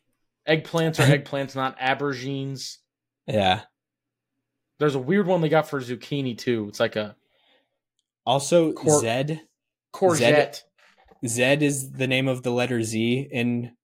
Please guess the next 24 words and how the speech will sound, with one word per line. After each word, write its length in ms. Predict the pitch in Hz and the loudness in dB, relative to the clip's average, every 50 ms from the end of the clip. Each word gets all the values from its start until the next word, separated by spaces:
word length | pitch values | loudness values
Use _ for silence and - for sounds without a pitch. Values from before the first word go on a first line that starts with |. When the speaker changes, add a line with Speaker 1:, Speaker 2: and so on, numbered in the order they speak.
| _ _ - | _ _ 0
Speaker 2:
all 220 | 110 117 120 120 | 4 4 4 4
other 240 | 113 117 120 127 123 | 2 0 0 0 0
English-speaking 560 | 120 120 123 127 123 - - - 131 - 139 160 | 0 0 0 -2 -2 -4 -4 -6 -4 0 0 2
Speaker 1:
Canada. 120 | 170 147 135 | 4 2 2
Speaker 2:
countries. 420 | 127 127 135 135 139 - - - _ _ _ _ _ _ _ _ _ _ _ _ _ _ _ _ - 123 | 2 2 2 0 0 -2 -8 -14 _ _ _ _ _ _ _ _ _ _ _ _ _ _ _ _ -14 -14
Z-, 100 | 131 - _ _ _ - | -14 -14 _ _ _ -4
in 180 | 135 131 127 117 | -4 -4 -4 -4
Canada, 560 | - - 131 135 139 139 139 139 139 139 - 131 | -6 -4 -2 -2 -2 -2 0 0 0 0 0 -4
in 320 | 123 120 117 110 110 104 | -6 -6 -6 -8 -10 -10
U 200 | - 117 117 120 120 | -10 -6 -6 -6 -6
K, 420 | 120 131 123 120 120 120 120 113 - | -2 0 2 2 4 2 2 0 -2
in 200 | 117 113 110 104 | -4 -4 -4 -2
South 280 | - 127 120 117 113 123 | 0 2 2 2 2 2
Africa, 600 | 120 117 117 - 113 - 127 117 113 113 120 - | 0 0 0 -4 -6 -2 0 0 0 0 -2 -4
in 240 | - 110 101 101 101 | -4 -4 -4 -2 0
Australia. 520 | - 113 - - 123 113 110 113 117 117 117 | -2 -2 0 2 4 4 6 6 6 4 2
Speaker 1:
Oh, 100 | 165 160 | 2 0
wow. 480 | 131 113 113 120 143 147 117 101 107 - _ _ _ _ | -2 -2 0 0 0 0 0 -2 -4 -8 _ _ _ _
Speaker 2:
Yeah. 260 | - 110 107 98 - - _ _ _ _ | 0 2 2 2 0 -4 _ _ _ _
Speaker 1:
Really? 260 | 131 151 185 220 240 | 0 0 2 2 2
In 80 | 226 208 | 0 2
Speaker 2:
Like, 140 | 123 135 - | 2 2 2
Speaker 1:
South 160 | 165 175 - | 0 -2 -2
Africa? 480 | 113 120 - - 220 214 - 254 262 | -6 -6 -4 -6 -8 -2 -2 -2 -4